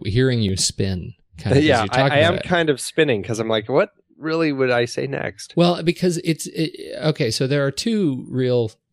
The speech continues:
Speaker 1: concrete, I think, timelines going on, right? I mean, there's the, there's the three years prior and the present day.
Speaker 2: Yes,
Speaker 1: Right. I
Speaker 2: right.
Speaker 1: mean, that's, those are our functional kind of parallel timelines in terms of the s-, the story.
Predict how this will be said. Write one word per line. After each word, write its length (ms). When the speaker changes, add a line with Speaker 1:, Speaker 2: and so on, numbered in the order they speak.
Speaker 1:
concrete, 760
I 80
think, 300
timelines 640
going 260
on, 180
right? 220
I 40
mean, 160
there's 220
the, 260
there's 200
the 80
three 200
years 220
prior 420
and 160
the 240
present 340
day. 340
Speaker 2:
Yes, 640
Speaker 1:
Right. 200
I 40
Speaker 2:
right. 60
Speaker 1:
mean, 100
that's, 280
those 220
are 80
our 160
functional 500
kind 180
of 80
parallel 380
timelines 500
in 100
terms 260
of 80
the 60
s-, 220
the 160
story. 640